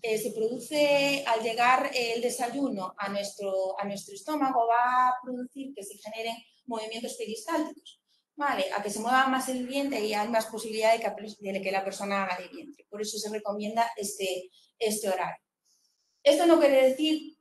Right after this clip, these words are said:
que tengamos que poner a las personas en el baño después de desayunar, que estén allí media hora hasta que hagan de vientre y no se levanten, ¿vale? Esto es contraproducente, genera mucha ansiedad.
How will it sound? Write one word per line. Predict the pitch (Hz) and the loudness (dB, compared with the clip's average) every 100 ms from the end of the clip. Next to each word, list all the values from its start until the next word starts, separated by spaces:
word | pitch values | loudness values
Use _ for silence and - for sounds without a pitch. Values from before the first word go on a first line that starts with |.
| _ - | _ -4
que | 240 240 | -2 -2
tengamos | 233 220 226 220 | -4 0 0 0
que | 214 | -6
poner | 226 214 | -2 2
a | 214 208 | 2 2
las | |
personas | 208 202 220 202 | -2 -4 -2 -2
en | 202 | -2
el | 196 | 0
baño | 226 202 | 2 2
después | 185 214 | -2 -2
de | 214 214 | 0 0
desayunar, | 208 202 233 294 | 0 -2 0 -2
que | 202 | -2
estén | 208 202 | -2 -2
allí | 196 202 | -2 0
media | 220 277 277 254 277 | 0 2 4 6 6
hora | 349 | 6
hasta | 311 269 | 4 0
que | 214 | 0
hagan | 233 233 | 0 0
de | 233 | -4
vientre | 226 247 285 | -4 -4 -4
y | |
no | 214 | -4
se | 226 | -2
levanten, | 196 214 202 208 _ | -2 -2 -2 -6 _
¿vale? | 214 226 | -4 -4
Esto | 196 226 | -4 -8
es | 226 | -8
contraproducente, | 240 220 208 190 185 185 240 190 | -6 -4 -4 -6 -8 -6 -4 -4
genera | 185 196 214 | -8 -4 -4
mucha | 214 214 | -4 -8
ansiedad. | 208 196 196 | -10 -6 -2